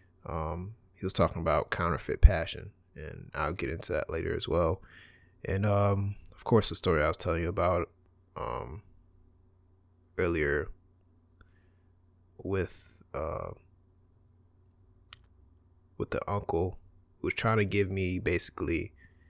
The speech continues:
advice, but he wasn't qualified to give, pretty much. And, um,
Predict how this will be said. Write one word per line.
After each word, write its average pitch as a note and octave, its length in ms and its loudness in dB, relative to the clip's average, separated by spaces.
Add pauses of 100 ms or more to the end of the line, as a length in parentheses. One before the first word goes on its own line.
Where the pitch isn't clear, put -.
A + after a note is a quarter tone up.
(280)
advice, G2 800 2 (320)
but E2 260 0
he D#2 320 -2
wasn't E2 380 -4
qualified D2 600 2
to - 60 -8
give, - 460 -4 (720)
pretty D#2 240 -4
much. - 360 -6 (960)
And, F2+ 140 -2
um, F#2 540 2